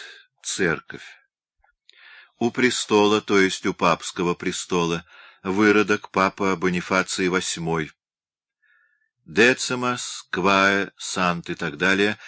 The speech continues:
по латыни десятины, которые принадлежат нищим Божиим. Десятина — обязательный для всех налог в пользу церкви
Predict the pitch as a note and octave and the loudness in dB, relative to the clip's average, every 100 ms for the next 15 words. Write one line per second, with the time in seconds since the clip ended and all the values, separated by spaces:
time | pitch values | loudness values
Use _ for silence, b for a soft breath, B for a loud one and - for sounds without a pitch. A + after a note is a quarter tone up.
0 | B - F#2 F#2+ - A2+ G#2+ F#2+ G2 - | B -4 0 0 0 -2 0 -2 -2 -2
1 | G2 - A#2 C3+ C3+ - G#2 G#2+ G#2+ G#2+ | -4 -4 -2 0 -2 0 0 0 0 2
2 | G#2 - F#2 F2 E2+ D#2+ G#2 G2 F2 F2 | 2 0 -6 -4 -4 0 -2 -2 -6 -6
3 | - - F#2 D#2+ E2 C#2+ D2+ D2+ D2 b | -6 -6 -8 -4 -4 -4 -8 -10 -12 b
4 | b b b b - E2+ - F#2+ - C#3+ | b b b b -10 -8 -4 -4 0 0
5 | D#3+ E3 E3 b b b b _ F2+ E2+ | 2 0 -2 b b b b _ -6 -2
6 | F#2 G2+ C#3+ C3+ C3+ B2+ G#2 F#2+ - - | 0 2 2 0 -4 -4 -2 -2 -2 0
7 | F2+ D#2+ - - F2 E2+ D#2+ G#2 B2 - | 0 0 -8 -6 -2 0 0 0 -2 -12
8 | - C3 B2 C3+ - B2+ B2+ - B2 | -2 0 0 -4 -2 -2 -2 0 -2